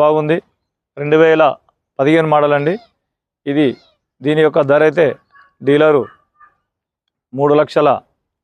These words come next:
నలభై వేలు చెప్తుండు. కొద్దిగా అయితే బార్గెనింగ్ ఉంటుంది. ఎన్ఓసి ఇన్వాయిస్ ఇస్తాడు. అక్కడ ఏపీ,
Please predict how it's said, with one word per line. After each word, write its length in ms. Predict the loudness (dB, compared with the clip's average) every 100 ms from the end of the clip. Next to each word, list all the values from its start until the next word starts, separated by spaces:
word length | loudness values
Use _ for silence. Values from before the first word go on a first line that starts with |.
| -4
నలభై 240 | -2 2
వేలు 140 | 2 2
చెప్తుండు. 360 | -2 -4 -4 -6 -10 _ _ _ _ -6
కొద్దిగా 200 | 0 0
అయితే 120 | 0 0
బార్గెనింగ్ 420 | 0 0 -2 -2 -2
ఉంటుంది. 240 | -2 -4 -6 _ -20 _ _ _ _ _ _ _ _ _ _ _ -6
ఎన్ఓసి 400 | -2 0 0 -4 -4 -4
ఇన్వాయిస్ 360 | 0 0 0 0 -2 -4 -10 -10
ఇస్తాడు. 300 | -4 -2 -2 -6 _ _ _ -10
అక్కడ 160 | -2 0 2 2
ఏపీ, 220 | 0